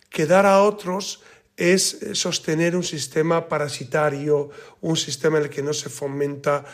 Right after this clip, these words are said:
eh, el esfuerzo personal. Y no, eh, se fomenta el esfuerzo personal, por supuesto,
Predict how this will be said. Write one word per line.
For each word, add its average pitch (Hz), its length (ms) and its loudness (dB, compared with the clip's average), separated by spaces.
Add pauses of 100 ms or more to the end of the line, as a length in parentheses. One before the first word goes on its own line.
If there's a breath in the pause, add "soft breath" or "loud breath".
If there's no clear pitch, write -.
(320 loud breath)
eh, 139 380 2
el 147 80 0
esfuerzo 147 420 -4
personal. 139 540 0 (600 soft breath)
Y 131 100 -8
no, 143 520 0
eh, - 260 -14
se 147 240 -2
fomenta 127 460 -2
el 170 60 4
esfuerzo 131 440 -4
personal, 123 500 -4
por 147 140 -8
supuesto, 139 720 -6